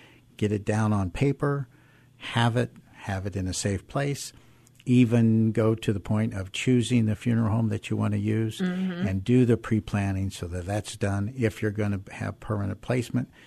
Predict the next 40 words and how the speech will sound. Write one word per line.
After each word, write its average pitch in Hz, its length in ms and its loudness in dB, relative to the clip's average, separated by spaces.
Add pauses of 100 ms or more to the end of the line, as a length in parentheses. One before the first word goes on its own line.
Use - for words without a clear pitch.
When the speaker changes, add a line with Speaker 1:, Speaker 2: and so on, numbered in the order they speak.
(300)
Speaker 1:
choose 120 320 2
a 107 80 0
cemetery, 101 840 -2 (440)
take 123 280 -2
care 107 340 0
of 95 360 -4
either 95 360 -6
buying 95 640 -4
a 90 160 -8
niche 107 360 -2
for 101 200 -8
cremation 101 800 -2
or 92 240 -6
wh-, 101 460 -4
what 104 300 -4
your 101 100 -2
wishes 101 460 -2
are. 98 340 -4 (460)
If 110 260 -6
you're 90 260 -6
going 92 320 -6
to 95 140 -8
be 95 240 -6
scattered, 107 760 -2 (120)
make 95 440 -6
that 107 280 -4 (220)
known 107 520 2
as 90 280 -4
well. 107 400 0
Speaker 2:
Sure. 247 520 2
Speaker 1:
And 95 460 0
if 95 180 -6
you're 95 100 -4
gonna 98 180 -2
have 98 220 -2
permanent 98 320 -2
places 98 540 -8
with 95 220 -6
an 90 120 -2
apportionment, 117 680 0